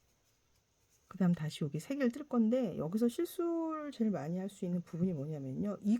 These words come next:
코에 대한 코를 놓치시면 안 돼요. 이렇게 벌려보시면 이 기둥에 대한 코가 여기라면 이 기둥에 대한 코는 여기예요. 여기를 이렇게 벌려보시면 있어요. 공간.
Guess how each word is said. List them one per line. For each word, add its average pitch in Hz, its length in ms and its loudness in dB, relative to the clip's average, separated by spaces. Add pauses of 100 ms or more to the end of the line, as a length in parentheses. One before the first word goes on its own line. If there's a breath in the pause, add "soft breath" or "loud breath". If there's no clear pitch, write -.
코에 311 360 -4
대한 240 280 0
코를 311 320 -6
놓치시면 180 540 -6
안 139 160 -8
돼요. 160 320 -6 (560 soft breath)
이렇게 180 320 -4
벌려보시면 170 1120 -2 (760 soft breath)
이 220 280 4
기둥에 226 360 4
대한 220 240 2
코가 226 260 0
여기라면 170 680 0
이 160 100 -4
기둥에 208 360 2
대한 180 260 -2
코는 226 340 0
여기예요. 151 680 -4 (120)
여기를 165 480 -2
이렇게 147 280 -8
벌려보시면 160 680 -8
있어요. - 380 -14
공간. 160 440 -6